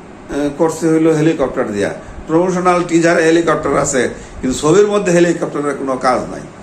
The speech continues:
এই জন্য সব চিত্ত হইয়া পড়ছে, ধোকা, ধোকা দিছে। আমাদের এখানে ধোকা না, আমাদের এখানে সব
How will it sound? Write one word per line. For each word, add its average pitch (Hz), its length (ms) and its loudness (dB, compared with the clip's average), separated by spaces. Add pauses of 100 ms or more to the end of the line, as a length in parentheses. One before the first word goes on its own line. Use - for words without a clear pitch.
(320)
এই 131 120 0
জন্য 156 240 0
সব 147 240 -2
চিত্ত 151 240 -2
হইয়া 120 200 2
পড়ছে, 92 240 -8 (680)
ধোকা, 147 380 0
ধোকা 131 220 -4
দিছে। 95 360 -8 (400)
আমাদের 123 380 0
এখানে 135 180 -2
ধোকা 120 300 -2
না, 113 100 0
আমাদের 117 360 -2
এখানে 123 180 -6 (100)
সব 143 360 4